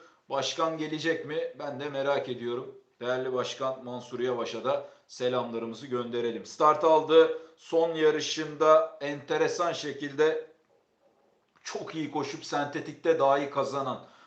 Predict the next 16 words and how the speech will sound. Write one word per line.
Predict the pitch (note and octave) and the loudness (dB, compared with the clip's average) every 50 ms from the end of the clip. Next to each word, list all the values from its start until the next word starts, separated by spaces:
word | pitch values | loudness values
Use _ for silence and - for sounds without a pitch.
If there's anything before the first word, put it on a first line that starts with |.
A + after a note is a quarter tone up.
| _ - | _ -16
bugün | D3 C#3 D#3 D#3+ | -8 -6 0 4
Ankara | D#3+ D#3+ E3 D#3+ E3 D#3+ D#3+ D#3+ D#3+ | 4 4 4 4 4 4 4 4 2
Çim | - - E3+ D#3 C3 | 0 -4 -6 -8 -8
pistine | - C#3 - - - C#3+ C#3+ D3+ | -10 -12 -14 -12 -10 -8 -8 -6
gelecek | C#3+ D3 D3 C#3+ C3 A#2+ C#3+ C3+ C#3 | -6 -6 -6 -6 -4 -4 -4 -2 -2
olan | C3+ B2+ B2+ A#2+ A2 G#2+ | -2 -2 -4 -4 -4 -4
yarışa | A2+ C3 C#3+ D3+ C#3 - D3+ C#3+ C3+ C3+ | -2 -2 -2 -2 -2 -2 -2 -2 2 4
baktığımızda | D3 D#3 C#3+ - - D#3+ D#3 - D3 C3 A#2+ A#2+ C#3+ D3 D3 D3 - - - _ _ - | 4 4 4 2 -2 -4 -4 -4 -4 -6 -6 -4 -2 -2 -2 -4 -8 -12 -18 _ _ -6
özellikle | B2 B2 B2 C3+ D#3 D#3 D#3 D#3 D#3+ D#3+ - D3 C#3+ C3+ C#3 B2+ | -4 -4 0 2 2 2 2 0 -2 -4 -2 -2 -2 -2 -2 -4
bin | C3+ E3 E3+ D#3+ D3+ C#3+ | -6 -8 -8 -8 -8 -6
direğinden | C#3+ C#3+ C#3+ C#3+ C#3+ C#3+ D3 D#3 D3 C#3 | -6 -4 -4 -4 -6 -4 -4 -4 -4 -4
sonra | C#3+ - C#3 C3+ C3+ D3 D3+ D#3 D#3 - - - _ _ | -4 -4 -4 -4 -2 -2 -2 -2 -2 -6 -12 -18 _ _
hareket | - C3 C3+ D3 D3 C#3 - - F3 F3 - - - | 0 0 2 2 2 0 0 -2 -2 -2 -2 -4 -6
göreceğimiz | D3+ D3 D3 C#3+ C3+ B2+ C3 C#3+ C#3 C3+ C3+ C3 A#2+ A2 B2+ | -6 -6 -6 -6 -8 -8 -6 -6 -6 -6 -6 -8 -10 -8 -6
yarışta | D3 D3+ D3 C#3 - - - D3 | -4 -4 -4 -4 -6 -6 -8 -8
sonları | C#3 - - C#3 C#3+ D3 C#3+ C#3 C#3 C3+ C3+ C#3+ C#3+ D3+ - - | -10 -10 -8 -8 -8 -6 -6 -4 -4 -2 0 0 0 0 -2 -4